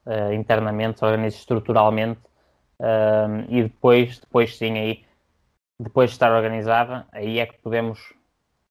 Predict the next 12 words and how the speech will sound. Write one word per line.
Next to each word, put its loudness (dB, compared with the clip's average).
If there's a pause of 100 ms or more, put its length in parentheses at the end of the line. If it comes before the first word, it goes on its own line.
(140)
ir -2
ver, -2 (360)
ehm, -8 (500)
que -20
plantel 2
é 0
que -10
se -12
monta -2 (360)
e, -2
eh, 0 (560)
e 4